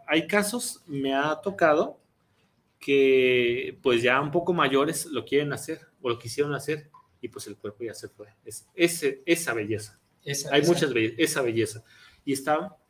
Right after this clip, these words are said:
Speaker 1: muy padre, pues, so-, yo soy un admirador de la, de la belleza femenina, y sí me ha tocado hacer esos retratos, y está muy padre.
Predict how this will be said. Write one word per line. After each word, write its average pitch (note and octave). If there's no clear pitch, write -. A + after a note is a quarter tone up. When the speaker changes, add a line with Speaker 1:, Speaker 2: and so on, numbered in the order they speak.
Speaker 1:
muy E3
padre, C#3
pues, A#2+
so-, C3
yo C3+
soy D3
un D#3
admirador B2+
de C#3+
la, A2+
de A2+
la A2
belleza G#2+
femenina, B2
y A2+
sí A#2
me B2
ha A#2+
tocado B2
hacer B2
esos B2
retratos, B2
y A#2+
está A2
muy B2+
padre. C#3+